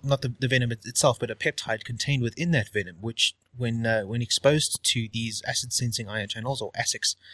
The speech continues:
um, was able to s-, to, uh, to create pain without any kind of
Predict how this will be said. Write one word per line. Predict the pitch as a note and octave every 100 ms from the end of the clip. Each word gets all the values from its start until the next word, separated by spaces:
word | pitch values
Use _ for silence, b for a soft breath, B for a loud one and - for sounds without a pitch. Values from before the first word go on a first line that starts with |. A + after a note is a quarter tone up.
| B B B -
um, | A#2+ A#2 A#2+
was | C3+ B2+
able | A#2+
to | B2+
s-, | C3 - - -
to, | - C3 B2 B2+
uh, | B2 A#2+
to | -
create | - C#3+ D3
pain | D3 F3+ - -
without | A#2+ A#2 C3
any | B2
kind | C3+ B2 A#2
of | A2+ G#2+